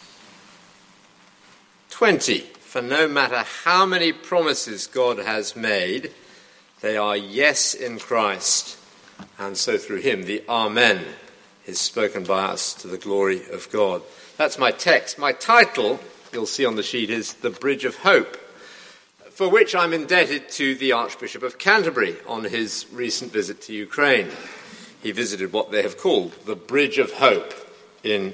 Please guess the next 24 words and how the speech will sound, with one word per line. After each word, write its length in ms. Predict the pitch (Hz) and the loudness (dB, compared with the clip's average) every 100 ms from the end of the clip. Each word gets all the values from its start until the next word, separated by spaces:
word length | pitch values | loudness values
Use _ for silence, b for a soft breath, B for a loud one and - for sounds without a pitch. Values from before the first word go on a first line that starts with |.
| - | -6
Irpin, 460 | 107 101 - 110 87 | -2 -2 0 0 -2
just 220 | 95 - | -6 -8
to 60 | 92 | -8
the 80 | |
northwest 600 | 95 101 87 101 98 - | -2 -2 0 -2 -2 -4
of 280 | 104 90 - | -6 -8 -12
Kyiv. 440 | - 190 85 - - - - - B B B B B B B - | -8 -4 -4 -4 -16 -20 -20 -14 B B B B B B B 4
Um, 260 | 131 123 117 - | 6 6 -2 -6
if 180 | 156 156 | -4 0
you 80 | 143 | 2
know 220 | 139 135 | 4 4
the 120 | 120 | 2
background 560 | - 143 131 123 113 104 | 4 6 6 2 0 0
of 80 | |
what 180 | 107 - | -2 -2
happened 640 | - 127 110 107 87 82 - - | 2 2 2 -2 -4 -6 -8 -10
there, 240 | - 110 101 | -6 -2 -2
the 120 | 107 | -2
Ukrainian 600 | 120 123 156 151 139 120 | -6 -4 0 0 2 0
army 380 | - 127 117 107 | 0 0 0 -4
had 560 | 101 - 160 147 120 107 - | -6 2 6 8 6 0 -10
destroyed 680 | 131 - - 170 175 151 110 | -6 -6 -6 2 6 6 4
that 280 | 101 - 95 | 0 -2 -10
bridge, 600 | 90 90 113 - - | -10 -10 -6 -4 -4